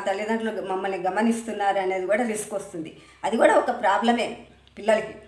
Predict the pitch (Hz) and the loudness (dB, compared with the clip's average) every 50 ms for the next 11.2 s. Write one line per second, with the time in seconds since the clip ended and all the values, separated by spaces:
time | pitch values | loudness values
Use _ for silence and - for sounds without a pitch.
0 | - - - - _ _ 226 220 262 262 285 269 277 269 254 262 233 - - - | -20 -20 -20 -20 _ _ 2 2 4 4 4 2 0 -2 -4 -6 -6 -10 -12 -18
1 | - - - - 202 214 226 247 277 302 285 269 240 220 196 202 214 233 254 277 | -20 -20 -18 -6 -4 0 0 2 2 2 0 0 -2 -4 -4 -4 -2 0 2 4
2 | 277 277 277 285 285 311 311 285 277 269 247 240 254 262 262 254 240 214 - - | 4 2 2 2 2 2 2 2 2 0 2 2 4 4 4 2 2 0 -2 -6
3 | - - - - - _ _ _ _ _ _ _ - - 226 220 220 214 202 202 | -10 -16 -20 -20 -20 _ _ _ _ _ _ _ -10 -8 -6 -6 -4 -6 -6 -8
4 | 202 196 - 196 208 226 269 262 262 247 240 240 240 226 226 233 220 226 220 214 | -10 -10 -8 -6 -2 0 2 2 2 2 2 2 2 4 4 4 4 2 0 -4
5 | - - - 208 196 196 190 190 190 202 185 180 - - 190 190 196 202 196 214 | -8 -4 0 4 4 6 6 4 4 2 2 0 0 0 0 0 0 0 0 -2
6 | 220 226 220 208 - 185 185 185 - - 196 190 - - 196 185 185 214 214 - | 0 0 0 0 0 -2 -4 -6 -4 -6 -6 -6 -4 -4 -4 -2 -2 -2 -4 -4
7 | 190 202 220 214 220 202 170 170 175 180 202 202 226 208 208 214 - 214 196 196 | -2 2 2 2 2 2 -2 -2 0 0 0 2 0 -2 -2 -2 0 0 2 2
8 | 220 269 - - - - - - - _ - - 208 226 240 240 233 233 226 208 | 2 -2 -4 -6 -10 -16 -20 -20 -20 _ -14 -4 4 4 6 6 4 4 2 0
9 | 196 208 233 233 240 247 247 240 226 208 - 196 196 214 233 240 233 240 220 - | 2 4 4 2 2 2 2 2 2 2 2 2 2 2 4 4 2 2 0 2
10 | 226 202 202 214 262 381 415 - - - - - - - 214 208 240 254 311 269 | 2 2 2 2 0 -2 -4 -6 -10 -14 -18 -20 -18 -12 -6 2 4 4 6 6
11 | 240 226 202 - | 6 4 4 2